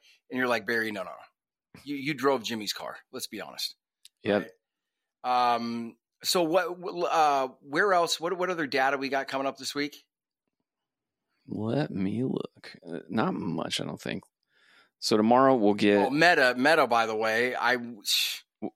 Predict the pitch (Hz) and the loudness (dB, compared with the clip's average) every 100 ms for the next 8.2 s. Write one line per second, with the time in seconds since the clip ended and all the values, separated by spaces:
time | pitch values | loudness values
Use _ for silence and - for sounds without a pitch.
0 | - 117 135 117 104 95 - 110 98 95 | -2 4 4 6 6 4 2 4 6 6
1 | 92 92 71 90 90 90 87 87 87 90 | 6 4 2 2 2 2 2 0 0 0
2 | 156 156 156 131 123 131 127 127 120 120 | 2 2 2 2 2 2 0 -2 0 0
3 | 113 110 117 117 98 95 90 87 - - | -2 -6 -4 -2 0 0 0 -2 -2 -6
4 | 127 131 131 123 123 120 120 117 107 107 | -6 -4 -4 -4 -2 0 0 -2 -2 -2
5 | 107 - 104 - 104 - 104 101 104 101 | -4 -6 -6 -6 -8 -8 -6 -4 -4 -6
6 | - 101 101 101 110 - - 85 - 107 | -6 -6 -6 -6 -6 -6 -2 -4 -4 -6
7 | 107 104 - 113 107 - - - 98 - | -8 -12 -8 -4 -2 0 -2 -4 -6 -4
8 | - | -6